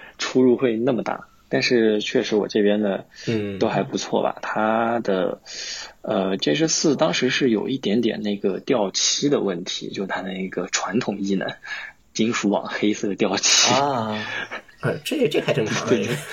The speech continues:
Speaker 1: 就唯一要说有点外观的问题的话是那个，但是当时主要出掉嘛，就是因为，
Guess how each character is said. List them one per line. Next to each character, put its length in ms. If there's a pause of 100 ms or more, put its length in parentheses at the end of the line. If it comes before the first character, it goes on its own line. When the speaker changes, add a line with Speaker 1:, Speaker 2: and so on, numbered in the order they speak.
(200)
Speaker 1:
就 140
唯 240
一 60
要 240
说 280
有 220
点 340
外 180
观 200
的 60
问 160
题 120
的 80
话 180
是 180
那 180
个， 160
但 140
是 240
当 180
时 180 (140)
主 140
要 120
出 200
掉 160
嘛， 100
就 120
是 120
因 120
为， 280